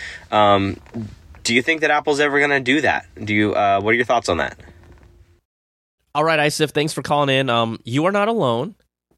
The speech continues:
Speaker 2: Let me just let you know that. I think that there are, look, I know, I can tell you are from the generation that loved the, uh, Ive Design era,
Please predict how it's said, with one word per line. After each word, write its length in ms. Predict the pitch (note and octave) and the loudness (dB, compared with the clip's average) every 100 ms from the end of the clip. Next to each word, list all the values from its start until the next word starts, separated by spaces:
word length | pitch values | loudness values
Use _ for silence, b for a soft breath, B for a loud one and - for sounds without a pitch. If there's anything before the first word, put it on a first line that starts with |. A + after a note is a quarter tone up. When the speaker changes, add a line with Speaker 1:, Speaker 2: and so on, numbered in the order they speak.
| _ | _
Speaker 2:
Let 160 | A2 A#2 | -4 -2
me 80 | B2+ | -2
just 160 | C3+ | -2
let 100 | A2 | -4
you 100 | A2 | -4
know 140 | A#2+ F2+ | -2 -2
that. 260 | F2 F2 - | -4 -6 -4
I 100 | A#2+ | -2
think 240 | C#3 B2+ | 0 0
that 200 | C3+ B2 | -2 -2
there 260 | B2+ A#2 A2 | -2 0 0
are, 260 | G#2+ G2+ b b b b _ | 0 0 b b b b _
look, 260 | C3 B2+ - | -2 -2 -2
I 260 | B2 D3 | -2 0
know, 340 | D#3+ D#3 C#3+ D3 | 0 0 0 0
I 120 | A2 | -2
can 160 | B2+ A#2+ | -2 -6
tell 600 | - - C#3 A2 E2+ - _ _ _ _ _ _ _ _ A#2+ | -6 -4 -2 -2 -6 -14 _ _ _ _ _ _ _ _ -6
you 280 | A#2+ C3+ C3+ | 0 2 2
are 300 | A#2+ A2 G#2 b _ _ _ _ | 2 2 -2 b _ _ _ _
from 140 | C#3+ C#3 | -2 0
the 80 | A2 | -2
generation 800 | - C3+ B2+ A#2+ A#2 A2+ A#2+ A2+ | -2 -2 0 0 -2 -2 -4 -2
that 180 | G#2+ | -2
loved 480 | E2+ G#2+ A2+ A2 G2+ b b _ _ | -2 0 2 2 -2 b b _ _
the, 400 | - A#2+ A2 G2+ - | -8 -6 -6 -8 -4
uh, 260 | G2+ F#2+ - | -4 -4 -2
Ive 280 | A#2 A#2+ A#2 | -2 -2 -2
Design 340 | A2+ A2+ G#2+ | -2 0 -2
era, 480 | G2+ G#2 G#2+ B2+ | -2 0 0 -2